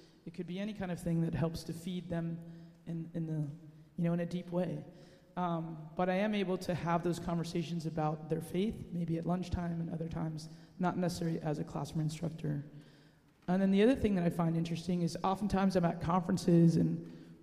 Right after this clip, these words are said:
we're all educators and we don't sit there and talk about our faith, but maybe you'll be at lunch or,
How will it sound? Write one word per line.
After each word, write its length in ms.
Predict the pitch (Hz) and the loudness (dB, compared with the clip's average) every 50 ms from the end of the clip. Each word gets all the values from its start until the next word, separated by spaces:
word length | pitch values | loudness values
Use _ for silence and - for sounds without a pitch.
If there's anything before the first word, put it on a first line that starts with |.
| - | -4
we're 100 | - 170 | -2 0
all 120 | 160 160 - | 0 2 2
educators 720 | 156 151 151 160 - - 170 165 170 170 170 170 170 156 | 2 0 0 -2 -4 -4 0 2 2 2 2 2 -2 -4
and 280 | 160 151 156 160 165 - - - - - - | -6 -6 -8 -8 -10 -12 -14 -18 -20 -6 -2
we 80 | - 180 | 0 2
don't 260 | 180 185 190 185 - | 2 2 2 0 -2
sit 180 | - - 185 185 | 0 0 0 2
there 120 | 180 180 | 0 0
and 100 | 175 170 | 0 0
talk 200 | - 170 170 165 | 0 -2 -2 -2
about 180 | 165 165 160 160 | -2 -4 -4 -2
our 80 | 160 147 | -4 -4
faith, 380 | - - 220 233 240 233 233 - | -2 0 2 2 2 0 0 2
but 420 | 175 170 165 - - - - - - - - | 2 2 2 0 -4 -12 -14 -16 -16 -4 0
maybe 200 | 180 180 185 180 | 2 2 4 6
you'll 120 | 185 180 180 | 6 6 6
be 180 | 185 180 170 | 4 4 2
at 140 | 175 170 165 | 2 2 2
lunch 440 | 170 175 175 180 196 190 - - - - - - - 170 | 2 2 2 2 0 -2 -4 -8 -12 -14 -18 -14 -12 -10
or, 300 | 165 165 165 165 165 170 | -8 -8 -8 -10 -12 -14